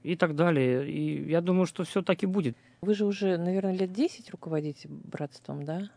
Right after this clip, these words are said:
Speaker 1: Ну, девятый год пошёл. Не так много, да. Я
Speaker 2: А,
Speaker 1: тоже удивляюсь
Speaker 2: девятый
Speaker 1: иногда
Speaker 2: год.
Speaker 1: тому, что всего восемь лет, мне кажется.
Speaker 2: Если вспомнить, да, начало
Speaker 1: Больше.
Speaker 2: вс-, всего вот этого, ну, или чуть раньше ещё тоже ведь, э, как бы переживали за страну, что так будет.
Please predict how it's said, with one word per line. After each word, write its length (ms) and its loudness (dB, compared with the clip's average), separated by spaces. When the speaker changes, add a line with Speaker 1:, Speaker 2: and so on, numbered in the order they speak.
Speaker 1:
Ну, 420 6
девятый 560 2
год 160 0
пошёл. 380 -6
Не 80 -2
так 200 2
много, 220 8
да. 220 8
Я 80 4
Speaker 2:
А, 20 2
Speaker 1:
тоже 200 0
удивляюсь 380 4
Speaker 2:
девятый 80 -2
Speaker 1:
иногда 100 0
Speaker 2:
год. 80 -4
Speaker 1:
тому, 140 -2
что 140 -10
всего 200 -4
восемь 280 -6
лет, 140 -6
мне 80 -8
кажется. 300 -12
Speaker 2:
Если 240 -2
вспомнить, 520 0
да, 140 2
начало 380 0
Speaker 1:
Больше. 220 -4
Speaker 2:
вс-, 320 -14
всего 400 -4
вот 160 -6
этого, 340 -4
ну, 160 0
или 240 -2
чуть 240 -8
раньше 380 0
ещё 220 -6
тоже 300 -2
ведь, 200 -6
э, 300 -8
как 160 -14
бы 100 -8
переживали 680 -4
за 320 -10
страну, 460 -4
что 180 -8
так 200 -2
будет. 400 -8